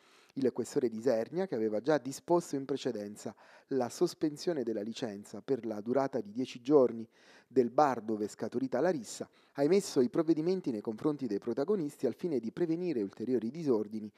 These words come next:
e per tutelare l'ordine e la sicurezza pubblica. I provvedimenti impediranno agli interessati l'accesso e lo stazionamento nelle immediate vicinanze del locale pubblico teatro dei fatti,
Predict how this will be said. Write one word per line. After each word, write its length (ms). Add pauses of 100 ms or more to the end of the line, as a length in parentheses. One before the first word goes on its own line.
(200)
e 140
per 220
tutelare 520
l'ordine 500
e 100
la 100
sicurezza 580
pubblica. 540 (400)
I 100
provvedimenti 580
impediranno 540
agli 140
interessati 560
l'accesso 580
e 40
lo 100
stazionamento 840
nelle 280
immediate 580
vicinanze 560
del 120
locale 340
pubblico 520
teatro 360
dei 140
fatti, 420